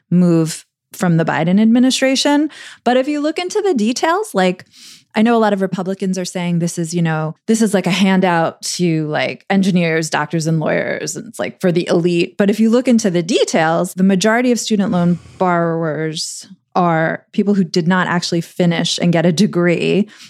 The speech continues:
A lot of the people getting debt canceled, I think about sixty percent were people who took out Pell Grants, and those go to the lowest income students.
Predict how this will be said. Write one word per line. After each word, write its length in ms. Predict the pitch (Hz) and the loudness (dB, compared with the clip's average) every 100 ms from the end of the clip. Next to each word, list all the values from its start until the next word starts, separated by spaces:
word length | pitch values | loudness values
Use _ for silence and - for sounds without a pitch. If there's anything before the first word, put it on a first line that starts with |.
| _ | _
A 80 | 175 | -2
lot 180 | 185 196 | 2 2
of 80 | 214 | 0
the 80 | 214 | 0
people 240 | 208 196 | -2 -2
getting 440 | 180 170 170 165 | -2 0 0 -2
debt 300 | - 180 165 | 0 0 0
canceled, 600 | - 175 165 165 156 151 - | -2 -2 0 -2 -2 -4 -6
I 80 | |
think 160 | 170 165 | -6 -4
about 240 | 156 139 | -4 -4
sixty 300 | - 196 - | -4 -4 -4
percent 340 | 190 175 170 151 | -6 -2 -2 -2
were 80 | 165 | -4
people 260 | 175 165 | -6 -4
who 120 | 160 | -4
took 200 | 156 160 | -4 -8
out 360 | 143 143 143 - | -4 -4 -4 -4
Pell 240 | - 311 | -2 0
Grants, 460 | 208 151 135 170 - | 2 0 0 -4 -4
and 220 | 180 175 | 0 2
those 160 | 175 170 | 2 0
go 140 | 180 | 0
to 80 | 165 | 0
the 140 | 160 | 0
lowest 400 | 160 165 156 156 - | 0 0 0 -2 -4
income 580 | 160 - 156 147 156 151 | -4 -2 -2 0 -2 -4
students. 720 | - 180 156 151 185 214 | -2 0 0 2 2 0